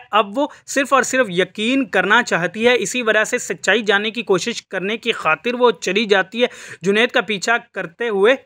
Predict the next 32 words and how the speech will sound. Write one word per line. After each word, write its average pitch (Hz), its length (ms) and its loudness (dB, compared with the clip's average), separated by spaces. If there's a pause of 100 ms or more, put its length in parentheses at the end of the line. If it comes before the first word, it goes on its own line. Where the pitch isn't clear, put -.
(100)
जिसके 247 280 0
बाद 233 240 4
जुनैद 196 340 2
बीना 247 260 2
को 247 120 2
देखकर 226 320 4
पहले 226 260 2
तो 240 100 0
बहुत 214 240 2
ही 247 120 2
ज़्यादा 185 300 2
हैरान 185 340 2
हो 247 100 -2
जाता 180 300 2
है 240 120 4
और 240 200 -2
फिर 233 100 2
वो 247 140 6
बताने 190 340 2
की 254 100 -8
भी 240 140 -4
कोशिश 214 320 2
कर 202 180 2
रहा 208 120 2
होता 190 220 0
है 226 80 2
कि 240 120 -4
आखिर 190 300 0
सच्चाई 190 460 -2
क्या 254 140 0
है, 247 60 2
लेकिन 226 300 0